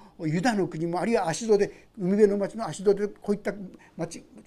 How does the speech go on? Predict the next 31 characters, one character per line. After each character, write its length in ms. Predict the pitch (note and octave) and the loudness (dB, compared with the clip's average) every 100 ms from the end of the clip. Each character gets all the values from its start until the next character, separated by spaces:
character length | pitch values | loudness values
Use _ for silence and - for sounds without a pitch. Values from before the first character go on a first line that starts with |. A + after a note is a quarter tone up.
| _ _ _ _ _ F3+ - | _ _ _ _ _ -18 -6
国 180 | F3+ | 0
々 160 | G3+ F#3+ | 2 0
も 120 | D#3+ | -2
で 80 | D3+ | -4
す 120 | - | -4
ね、 60 | D#3+ | 0
み 80 | E4 | 0
ん 20 | |
な 80 | D#4+ | 0
一 160 | G#3 | -4
緒 280 | - - F#4 G#4 | -6 -2 -2 0
に 60 | G4+ | -2
な 80 | |
っ 80 | F#4 | -4
て 160 | - B4 | -4 -6
ア 60 | |
ッ 40 | - | -4
シ 200 | - C#4+ | -6 -4
リ 100 | B3+ | -2
ア 20 | |
に 60 | A#3 | -2
立 200 | A3+ E3+ | -6 -8
ち 80 | |
向 120 | A#3 A3+ | -6 -6
か 80 | |
っ 80 | A3+ | -8
て 100 | - | -10
い 40 | D#3+ | -10
っ 20 | |
た 140 | A#3+ | -2
ら、 140 | B3 | 0